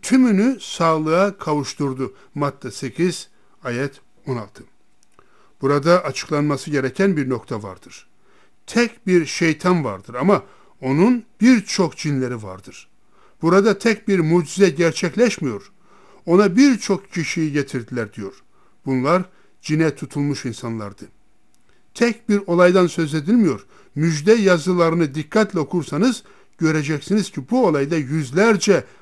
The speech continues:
hatta binlerce kişi özgür edildi, sağlığa kavuştu.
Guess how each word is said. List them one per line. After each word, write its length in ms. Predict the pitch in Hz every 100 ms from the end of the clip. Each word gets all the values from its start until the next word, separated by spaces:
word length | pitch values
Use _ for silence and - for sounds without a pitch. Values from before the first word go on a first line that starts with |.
| -
hatta 440 | 190 - 214 -
binlerce 640 | 180 175 196 247 202 180
kişi 440 | - 139 - 269 240 - - -
özgür 640 | 151 147 120 - 208 170 135
edildi, 540 | 127 120 120 175 170 - _
sağlığa 580 | - - 135 123 117 110
kavuştu. 440 | - 98 95 -